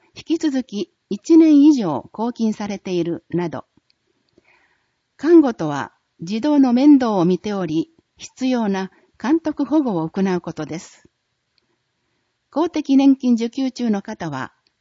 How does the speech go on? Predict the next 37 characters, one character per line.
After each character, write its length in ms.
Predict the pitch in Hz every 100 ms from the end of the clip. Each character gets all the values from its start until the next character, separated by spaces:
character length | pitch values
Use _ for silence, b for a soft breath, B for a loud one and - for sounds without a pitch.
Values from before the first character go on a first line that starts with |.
| _
年 220 | - 262 349
金 260 | - 277
額 300 | 262 285 254
な 140 | 233 220
ど 100 | 160
が 200 | 139 - _ _
児 200 | 170 202
童 180 | 262 269
扶 160 | 240 240
養 220 | 285 285
手 240 | - 269
当 140 | 269 220
額 320 | 240 - 185
を 120 | 170 b b
下 280 | - - 302
回 220 | 330 311 269
る 100 | 254
場 180 | 254
合 80 | 202
に、 320 | 156 127 117 b b b -
差 140 | 202
額 280 | 285 311 285
分 240 | 262 233
を 80 | 202
受 160 | 190 214
け 40 |
取 140 | 208
る 80 | 185
こ 120 | 190
と 100 | 180
が 100 | 262
で 120 | 190 170
き 140 | 147
ま 140 | 131
す。 160 | 190 _ _ _ _ _ _ _ _ _ _ _ _ _ _ _ _
な 180 | 247 233
お、 240 | 208 -